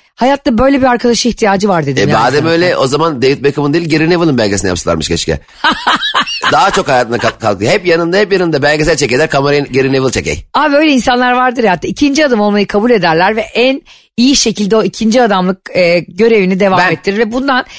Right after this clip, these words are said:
Speaker 1: hiçbir kompleks duymaz.
Speaker 2: Ben, ben hayatta en çok arzu ettiğim şey ikinci adam olmak şu anlamda.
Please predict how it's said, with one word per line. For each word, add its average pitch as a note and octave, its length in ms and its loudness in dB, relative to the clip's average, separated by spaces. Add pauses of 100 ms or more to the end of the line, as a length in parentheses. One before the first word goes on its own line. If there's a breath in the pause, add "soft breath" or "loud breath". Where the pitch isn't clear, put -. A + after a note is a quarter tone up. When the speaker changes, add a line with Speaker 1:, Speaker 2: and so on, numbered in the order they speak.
(180 loud breath)
Speaker 1:
hiçbir E4+ 260 0
kompleks A#3+ 440 -2
duymaz. E3+ 480 -2
Speaker 2:
Ben, D#3+ 340 0
ben E3+ 260 0 (120)
hayatta D#3 420 0
en A3+ 440 -2
çok - 280 -2 (120)
arzu B2 320 0
ettiğim A2+ 340 -4
şey D#3 300 0 (240 loud breath)
ikinci D3 360 0
adam A#2+ 160 0
olmak F#2 260 -2
şu - 180 0
anlamda. F2 500 -2